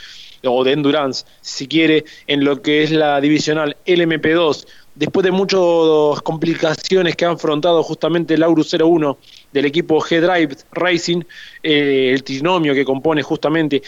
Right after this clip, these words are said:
a Franco Colapinto, a Nick de Bryce y a Rusinov, consiguieron llegar en una, en el, en la general en el puesto doce, recordando que en algún momento, lo habíamos dicho el día sábado, lo habíamos perdido del clasificador.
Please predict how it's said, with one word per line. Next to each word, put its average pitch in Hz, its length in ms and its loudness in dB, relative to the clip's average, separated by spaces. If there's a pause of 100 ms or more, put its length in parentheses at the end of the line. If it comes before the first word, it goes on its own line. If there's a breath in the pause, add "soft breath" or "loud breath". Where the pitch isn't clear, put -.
(120)
a 135 80 -2
Franco 175 320 2
Colapinto, 151 760 0 (180 loud breath)
a 131 120 -2
Nick 180 160 0
de 170 120 0
Bryce 156 400 0 (160)
y 139 160 0
a 127 380 0
Rusinov, 151 560 -2 (340 loud breath)
consiguieron 170 560 0
llegar 175 420 0
en 156 140 -2
una, 160 560 0
en 160 140 -2
el, 151 240 0
en 156 120 0
la 156 80 0
general 180 320 0
en 202 120 2
el 180 100 -2
puesto 196 320 -2
doce, 175 420 0 (300 loud breath)
recordando 180 580 0
que 208 300 0 (340 loud breath)
en 170 160 0
algún 190 380 2
momento, 214 640 2 (140)
lo 165 80 0
habíamos 196 320 2
dicho 220 220 0
el 196 40 0
día 202 140 2
sábado, 180 320 0 (160 loud breath)
lo 170 100 2
habíamos 208 320 2
perdido 202 300 2
del 180 160 2
clasificador. 170 800 0